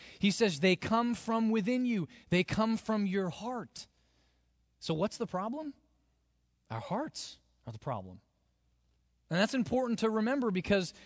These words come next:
when we get in conflict with our spouses, our temptation is going to be to blame our sin on something outside of us. That's gonna be the temptation.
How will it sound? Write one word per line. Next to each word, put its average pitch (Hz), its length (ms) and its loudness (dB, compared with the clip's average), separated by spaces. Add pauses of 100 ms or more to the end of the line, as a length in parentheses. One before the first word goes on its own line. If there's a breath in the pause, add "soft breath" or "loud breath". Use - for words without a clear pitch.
when 185 180 2
we 233 160 4
get 254 160 2
in 226 140 2
conflict 214 580 0
with 196 160 0
our 180 160 2
spouses, 170 880 -2 (280 loud breath)
our 214 180 6
temptation 233 880 2 (220 loud breath)
is 185 160 4
going 214 280 2
to 202 80 -2
be 185 280 2
to 196 80 2
blame 202 360 2
our 185 180 2
sin 233 340 2
on 190 200 2
something 233 560 0
outside 226 600 2
of 160 120 4
us. - 420 -8 (920)
That's 196 160 2
gonna 233 140 0
be 226 100 2
the 226 80 2
temptation. 220 680 -4